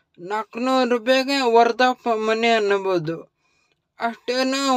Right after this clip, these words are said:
ಒಳ್ಳೆಯದಲ್ಲ, ಅಷ್ಟೇನು ಕೆಟ್ಟದ್ದು ಅಲ್ಲ. ನ್-, ನೋಡಿ ಗೆಳೆಯರೇ, ಇದು ವ್ಯಾಕ್ಯೂಮ್ ಕ್ಲೀನರ್ ಚಾರ್ಜಿಂಗ್ ಖಾಲಿ ಆಗಿತ್ತು.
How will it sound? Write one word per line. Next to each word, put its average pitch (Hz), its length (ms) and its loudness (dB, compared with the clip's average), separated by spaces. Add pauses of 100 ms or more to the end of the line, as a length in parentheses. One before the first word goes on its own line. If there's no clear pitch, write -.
ಒಳ್ಳೆಯದಲ್ಲ, 240 640 2 (640)
ಅಷ್ಟೇನು 254 760 -2
ಕೆಟ್ಟದ್ದು 254 840 0
ಅಲ್ಲ. 208 200 0 (4000)
ನ್-, 190 180 -12 (360)
ನೋಡಿ 175 580 -4
ಗೆಳೆಯರೇ, 180 560 0 (600)
ಇದು 214 340 -6 (520)
ವ್ಯಾಕ್ಯೂಮ್ 185 720 -10
ಕ್ಲೀನರ್ 196 880 -6
ಚಾರ್ಜಿಂಗ್ 202 760 -6
ಖಾಲಿ 185 320 -8
ಆಗಿತ್ತು. 208 760 -6